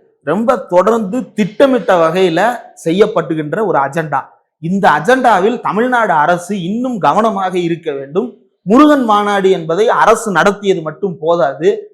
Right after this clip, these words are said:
முருக பக்தர்கள் என்பவர்கள் செக்குலரா, தமிழ்நாட்டில் இருக்கக்கூடிய பக்தர்கள் வந்து செக்குலரான பக்தர்கள். நம்மளுடைய பக்தர்களுடைய மனநிலையை வந்து சங்கிகளால புரிந்து கொள்ள, அந்த நியூ பி ஜே பி புத்தகத்தை ஏன் குறிப்பிட்டேன்னா, தமிழ்நாட்டிற்குள் அவர்கள் வர முடியாததற்கான காரணம் என்ன அப்படின்னா ரெண்டு.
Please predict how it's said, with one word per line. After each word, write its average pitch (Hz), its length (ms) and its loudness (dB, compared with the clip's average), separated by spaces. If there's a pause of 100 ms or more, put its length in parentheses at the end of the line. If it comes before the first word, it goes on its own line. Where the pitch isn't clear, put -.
(220)
முருக 285 360 4
பக்தர்கள் 185 600 0
என்பவர்கள் 151 640 -6 (380)
செக்குலரா, 262 720 4
தமிழ்நாட்டில் 277 580 0
இருக்கக்கூடிய 208 720 -2
பக்தர்கள் 202 500 4
வந்து 196 200 -4
செக்குலரான 220 600 0
பக்தர்கள். 139 460 -10 (1120)
நம்மளுடைய 226 480 4
பக்தர்களுடைய 220 760 2
மனநிலையை 214 500 0
வந்து 202 180 -4
சங்கிகளால 226 600 0
புரிந்து 247 260 -2
கொள்ள, 214 200 -2
அந்த 175 200 -2
நியூ 277 180 2
பி 277 140 2
ஜே 220 120 4
பி 196 100 0
புத்தகத்தை 180 420 -6
ஏன் 185 120 -8
குறிப்பிட்டேன்னா, 151 800 -10 (300)
தமிழ்நாட்டிற்குள் 262 680 2
அவர்கள் 202 320 2
வர 165 200 2
முடியாததற்கான 226 880 -2
காரணம் 220 400 2
என்ன 175 300 -4
அப்படின்னா 147 340 -6
ரெண்டு. 160 480 -4